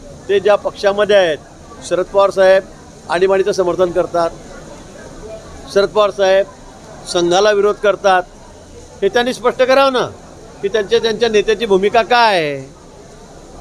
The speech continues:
आणीबाणीला त्या ठिकाणी ते समर्थन देत आहेत. सांगा ना तुम्ही, संघाला विरोध करतायत,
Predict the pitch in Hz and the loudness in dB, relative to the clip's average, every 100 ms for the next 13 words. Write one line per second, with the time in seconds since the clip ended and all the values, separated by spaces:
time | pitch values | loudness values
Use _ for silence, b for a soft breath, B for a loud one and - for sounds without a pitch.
0 | - - 139 185 233 208 202 208 214 214 | -20 -8 -2 2 2 0 0 0 0 2
1 | 214 208 214 190 190 190 214 196 220 233 | 2 0 0 0 -2 -2 -4 -4 0 0
2 | 240 220 226 202 202 - - - - - | 0 0 2 0 -2 -12 -20 -20 -18 -18
3 | - - - - - - - - - - | -20 -20 -20 -18 -18 -18 -18 -18 -18 -6
4 | 202 220 233 208 170 117 - - - - | -2 0 2 2 0 -4 -8 -18 -18 -18
5 | - - 202 196 208 226 226 226 - - | -14 -2 0 2 2 2 0 -2 -12 -20
6 | - - - - - - - - - - | -20 -20 -20 -20 -20 -20 -20 -20 -20 -20
7 | - - - - 156 175 226 - 247 233 | -20 -20 -20 -14 0 4 4 2 -2 0
8 | 240 220 | 2 2